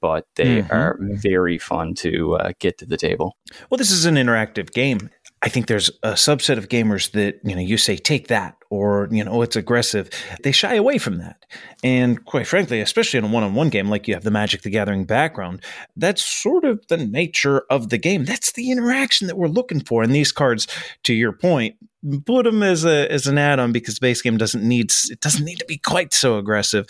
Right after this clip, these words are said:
Speaker 2: Put those off to the side for someone who wants to really dive deep and get mean with each other. I like it.
Speaker 1: Exactly. Get down and dirty for that. But the game itself definitely has a take that element, but we've softened it a little bit to be more about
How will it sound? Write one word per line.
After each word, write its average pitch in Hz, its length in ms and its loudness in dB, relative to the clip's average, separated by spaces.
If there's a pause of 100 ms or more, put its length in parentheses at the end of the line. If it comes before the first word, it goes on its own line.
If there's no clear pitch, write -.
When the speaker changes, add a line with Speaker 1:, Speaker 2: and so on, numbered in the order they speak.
(260)
Speaker 2:
Put 117 140 0
those 117 200 2
off 110 160 0
to 104 80 -4
the - 80 -8
side 120 340 0
for - 60 -8
someone 98 260 2
who 92 60 0
wants 92 220 -2
to 98 60 -4
really 87 140 0
dive 92 320 0
deep 92 240 0
and 85 160 -6 (320)
get 101 200 -4
mean 127 400 2
with 110 120 2
each 98 240 0
other. 87 220 -2
I - 20 -8
like 120 280 0
it. - 140 -16
Speaker 1:
Exactly. 135 600 -2
Get 107 280 -2
down 113 220 2
and 113 120 0
dirty 107 220 0
for - 160 -8
that. 92 300 0 (360)
But 98 320 2
the 117 100 -2
game 151 260 0
itself 107 500 -2 (240)
definitely 104 400 0
has 90 180 -2
a 92 40 -12
take 90 260 -2
that 90 180 0
element, 85 400 -4 (300)
but 113 140 0
we've 98 360 -2
softened 104 600 -2
it 92 80 0
a 90 60 0
little 110 360 0
bit 92 320 -2
to - 80 -8
be 98 180 0
more 107 540 4
about 95 300 2